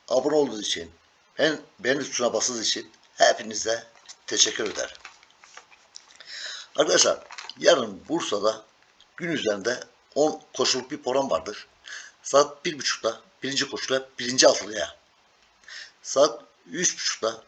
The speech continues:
beşinci koşuyla ikinci altılıya başlar.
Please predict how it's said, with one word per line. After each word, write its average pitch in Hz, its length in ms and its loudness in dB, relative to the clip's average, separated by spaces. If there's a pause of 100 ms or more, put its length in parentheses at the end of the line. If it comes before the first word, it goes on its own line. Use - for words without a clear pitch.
(140)
beşinci 131 340 2
koşuyla 139 340 -2 (200)
ikinci 120 520 -6 (180)
altılıya 113 460 0
başlar. - 400 -6